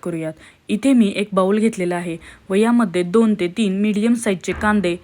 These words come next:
अशा प्रकारे उभे चिरून घेतलेले आहेत. कांदा आपल्याला पूर्णपणे हाताने मोकळा करून घ्यायचा आहे.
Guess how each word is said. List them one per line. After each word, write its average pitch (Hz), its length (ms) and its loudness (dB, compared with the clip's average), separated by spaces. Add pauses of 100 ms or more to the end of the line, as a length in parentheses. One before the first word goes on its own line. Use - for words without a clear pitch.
(720)
अशा 214 220 -2
प्रकारे 202 440 0
उभे 208 240 4
चिरून 190 360 0
घेतलेले 175 360 -2
आहेत. 160 200 -6 (180)
कांदा 208 360 0
आपल्याला 208 420 0 (400)
पूर्णपणे 226 460 2
हाताने 202 440 0
मोकळा 202 340 2
करून 180 260 -4
घ्यायचा 175 300 -6
आहे. 160 200 -8